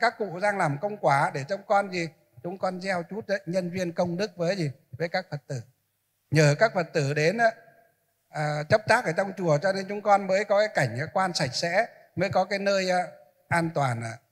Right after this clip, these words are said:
như thế này để đến lễ, đẹp đẽ thế này đến lễ. Đấy, xin lộc, à, âm thôi, tức là âm phúc thôi. Chứ còn đừng nói gì đến, à, bẻ cành hái lá.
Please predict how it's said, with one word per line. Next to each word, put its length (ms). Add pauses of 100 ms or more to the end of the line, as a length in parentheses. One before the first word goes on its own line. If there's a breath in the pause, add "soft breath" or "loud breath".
(220)
như 160
thế 80
này 200
để 140
đến 140
lễ, 220
đẹp 220
đẽ 180
thế 80
này 180
đến 180
lễ. 120 (640)
Đấy, 180 (720)
xin 300
lộc, 120 (120)
à, 120 (200)
âm 260
thôi, 100 (680)
tức 60
là 100
âm 180
phúc 280
thôi. 100 (2000)
Chứ 120
còn 200
đừng 180
nói 220
gì 100
đến, 260
à, 120
bẻ 240
cành 260
hái 200
lá. 260